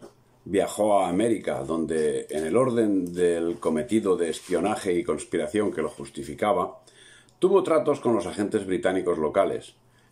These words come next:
el obispo Cuero y Caicedo, Selva Alegre, Larrea,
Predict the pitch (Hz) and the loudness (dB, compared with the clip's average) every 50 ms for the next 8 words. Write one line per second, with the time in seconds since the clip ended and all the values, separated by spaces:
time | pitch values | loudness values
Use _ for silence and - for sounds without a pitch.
0 | _ - - 80 85 98 123 120 - - - 104 92 - - - 92 90 85 85 | _ -8 -2 0 0 2 2 0 -2 -2 0 0 0 0 2 4 4 4 4 4
1 | 87 87 - 80 76 - - - - - - 120 127 123 117 131 135 - - - | 0 0 0 0 0 0 -2 -8 -14 -6 0 0 2 2 2 2 0 -2 -6 -14
2 | _ _ - - - - 92 82 78 71 69 69 67 69 78 104 120 113 101 104 | _ _ -12 -10 -4 -2 0 0 0 0 -2 -2 -2 0 2 2 2 2 2 0
3 | 110 113 113 - - _ _ - - 76 76 73 73 80 101 117 123 117 113 113 | 0 0 -2 -6 -16 _ _ -10 -6 -4 -2 -2 0 0 0 2 2 4 2 2
4 | 110 110 - - | 0 -4 -8 -16